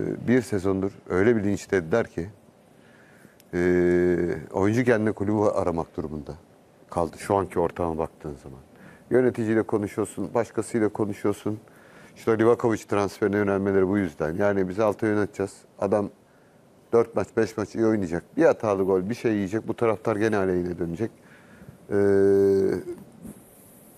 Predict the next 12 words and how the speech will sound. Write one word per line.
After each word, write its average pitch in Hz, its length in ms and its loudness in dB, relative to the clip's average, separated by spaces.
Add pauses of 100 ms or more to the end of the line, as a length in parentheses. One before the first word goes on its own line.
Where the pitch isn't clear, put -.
(160)
çocuğun 117 340 2
bu 107 60 0
sefer, 95 380 -2 (120)
e, 92 60 -2 (500)
ritmi 98 280 -4
kaybolacak. 90 580 -4 (120)
Hep 120 180 0
o 127 100 4
endişe 98 380 0
var. 95 240 -2 (1160)
Eğer, 127 300 0
e, 98 920 2